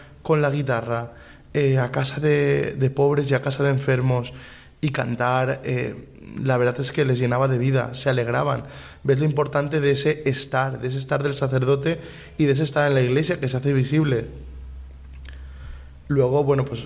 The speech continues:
veníamos, almorzábamos y prácticamente ya, pues, cada tarde teníamos alguna cosa. Habían tardes donde encontrábamos, por ejemplo, teníamos la adoración del Santísimo, eh, con confesiones, habían tardes donde hicimos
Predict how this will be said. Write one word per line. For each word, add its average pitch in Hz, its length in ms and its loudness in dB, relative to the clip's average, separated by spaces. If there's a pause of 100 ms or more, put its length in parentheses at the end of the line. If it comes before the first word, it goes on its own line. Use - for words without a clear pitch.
(140)
veníamos, 135 600 0
almorzábamos 147 800 0
y 131 280 2
prácticamente 135 720 0
ya, 143 160 2
pues, 139 160 -4
cada 120 200 0
tarde 120 200 2
teníamos 131 480 0 (320)
alguna 117 320 -2
cosa. 131 440 0 (200)
Habían 131 400 0
tardes 139 460 2 (320)
donde 139 160 4
encontrábamos, 127 520 0
por 139 160 -2
ejemplo, 135 340 2
teníamos 135 500 2 (340)
la 139 80 2
adoración 127 400 2
del 120 100 2
Santísimo, 156 800 0 (440)
eh, 135 160 2
con 139 160 2
confesiones, 156 760 2
habían 127 240 0
tardes 127 300 -2
donde 131 220 2
hicimos 127 420 0